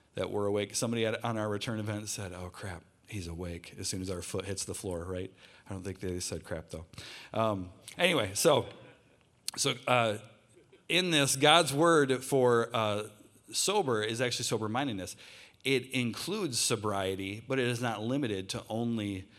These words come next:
uh, like, a chemical sobriety, right? It's saying be unclouded, uh, by wickedness, um,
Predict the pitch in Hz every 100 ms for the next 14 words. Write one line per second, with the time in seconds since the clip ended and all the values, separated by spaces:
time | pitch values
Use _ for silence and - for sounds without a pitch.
0 | - - 104 95 92 90 92 90 - 127
1 | 113 95 101 90 113 90 101 98 85 85
2 | 98 117 - 104 - 117 107 98 95 -
3 | 104 107 113 107 - 101 98 95 90 98
4 | - - - - 92 90 98 101 101 101
5 | 104 98 92 92 - - - - - 98
6 | 98 90 87 85